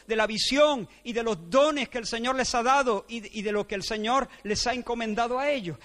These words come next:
En algunas cosas diremos, "Uy, yo ahí no puedo participar porque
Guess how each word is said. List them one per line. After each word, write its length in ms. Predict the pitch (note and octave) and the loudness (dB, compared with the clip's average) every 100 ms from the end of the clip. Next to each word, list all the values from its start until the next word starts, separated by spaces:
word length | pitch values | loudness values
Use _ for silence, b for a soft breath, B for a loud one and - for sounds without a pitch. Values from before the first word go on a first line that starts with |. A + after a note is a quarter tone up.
| B | B
En 140 | D4+ | 0
algunas 340 | D#4 D#4 E4+ C#4+ | 2 2 2 2
cosas 320 | D#4+ D#4 C#4+ | 2 0 0
diremos, 320 | C4+ C4 B3+ | 0 0 -2
"Uy, 200 | C4 A#3+ | -2 -4
yo 160 | F#3 G#3 | -2 0
ahí 260 | G#3 G#3+ G3+ _ _ _ - | 0 -4 -12 _ _ _ -16
no 200 | G3+ G#3 | -10 -8
puedo 300 | G3+ A#3 A3 | -4 -2 0
participar 640 | A3 G3 G#3+ A#3 C#4+ D#4 | -4 -6 -8 -6 -2 -2
porque 380 | - C4 B3+ B3 | -2 -4 -4 -6